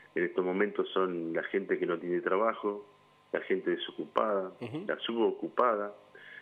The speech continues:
Speaker 1: y bueno, los trabajadores estatales que en realidad venimos padeciendo con, con un gobierno que no escucha los,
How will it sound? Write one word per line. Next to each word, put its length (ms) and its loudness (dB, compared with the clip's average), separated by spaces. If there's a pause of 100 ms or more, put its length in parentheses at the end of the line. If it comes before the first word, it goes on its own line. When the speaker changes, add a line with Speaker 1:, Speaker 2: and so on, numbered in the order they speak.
(260)
Speaker 1:
y 300 -2
bueno, 220 2
los 140 -4
trabajadores 600 2
estatales 480 2
que 100 -6
en 60 -4
realidad 500 2 (580)
venimos 360 2
padeciendo 720 2
con, 580 -4 (100)
con 160 -2
un 80 2
gobierno 460 2
que 100 -4
no 140 2
escucha 500 0
los, 220 -4